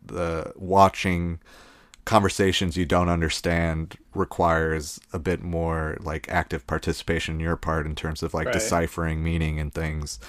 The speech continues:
Speaker 1: Um, but for that reason, you know, I was wondering if this might be an answer I give to people in terms of what's the film you recommend to get into Weissman's work, because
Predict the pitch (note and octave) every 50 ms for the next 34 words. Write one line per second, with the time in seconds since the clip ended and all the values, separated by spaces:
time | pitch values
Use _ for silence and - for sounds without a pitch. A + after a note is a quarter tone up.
0 | - - - - - - - - - - - G2 F2+ F2 F2 E2+ E2 D#2+ D#2+ D#2
1 | D2+ - - - - _ _ _ _ - G#2 F2+ - _ - - F#2 F2 E2 D#2+
2 | - - - - - - F2 E2 E2+ D#2+ D#2 D2+ E2 G#2 C3 D#3+ E3+ - G#2+ F#2+
3 | F#2 F2+ F2 E2 - - - F#2 F2 F2 E2+ E2 E2 E2 - - - F#2+ F2+ E2
4 | D#2+ D#2 D#2 D2+ - - - - _ _ _ _ - G2+ F#2 F#2 F#2 F#2 F2+ E2+
5 | F#2 F2+ E2+ E2 E2 D#2 - - F#2 E2+ - - F#2+ F2 E2+ D#2+ - - F2 E2+
6 | E2 E2 E2+ E2 D#2+ - - - - - - - - - - - - _ - -
7 | G#2+ F2 E2+ E2+ F2+ G2+ A#2 C3 - - F#2+ F2 E2+ E2 D#2+ E2 - - F2 D#2
8 | C#2+ F2 E2 E2 D#2 D#2 - - - F2+ D#2+ - - E2+ D#2+ - E2 E2 E2 D#2+
9 | E2 D#2 - E2+ E2+ D#2 E2 E2+ D2+ D2 E2 D#2+ F2 D#2+ - - - E2+ - -
10 | F2 E2 D#2 D#2+ E2 D#2+ D#2+ D#2+ D#2+ - E2 D#2 E2 E2 E2 D#2+ D2+ - - C#2+
11 | D#2+ D#2 D#2 D#2+ D#2 D2+ - E2 D2+ D2+ D#2 D2+ - - E2 D#2+ - - E2+ F2
12 | F2 E2 D2 - - - - - F2 D#2 - - - - E2+ F2+ F2 E2 D#2+ D#2+
13 | - - -